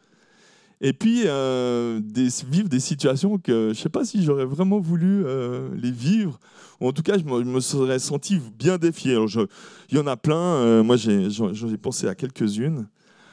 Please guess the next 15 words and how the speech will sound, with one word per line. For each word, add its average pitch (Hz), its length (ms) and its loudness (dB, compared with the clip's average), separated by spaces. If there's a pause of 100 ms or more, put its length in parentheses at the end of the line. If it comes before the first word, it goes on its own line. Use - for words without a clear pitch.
(240)
Euh, 101 240 0
j'ai 107 160 0
pensé 143 460 4
à 131 100 4
celle 147 320 4
des 113 120 2
disciples 139 500 -2
qui 120 200 -8
se 110 120 -6
retrouvent 143 400 0
avec 117 180 -2
les, 107 340 -4 (320)
la 110 140 -4
grande 147 300 2
foule, 147 560 0